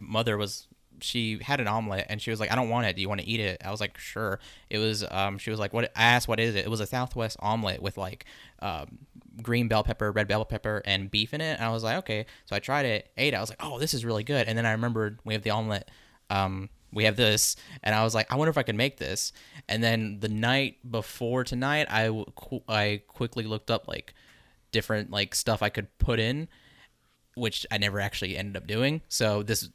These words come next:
so yeah, I just, what I did is I grabbed some, I grabbed green bell pepper, red bell pepper. Uh, I ended up using the wrong cheese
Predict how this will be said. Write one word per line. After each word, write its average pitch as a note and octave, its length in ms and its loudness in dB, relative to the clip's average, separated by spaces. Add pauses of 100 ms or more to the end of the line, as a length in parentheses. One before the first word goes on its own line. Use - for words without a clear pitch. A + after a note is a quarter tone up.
(100)
so - 160 0
yeah, A2 260 6
I G#2 80 4
just, - 180 0
what A#2 100 2
I A2+ 60 6
did A#2 140 2
is A2 140 0
I G2+ 100 0
grabbed A2 260 2
some, G#2+ 280 -2 (320)
I A2 100 2
grabbed G#2 320 2
green A#2+ 200 0
bell A#2 140 4
pepper, A2 380 -2
red A#2 140 4
bell A#2 100 4
pepper. A2 400 0 (460)
Uh, G2 360 2 (800)
I G2+ 140 6
ended A2 180 6
up A2 60 0
using A2 200 0
the G#2 60 -4
wrong G#2 220 0
cheese A2+ 580 0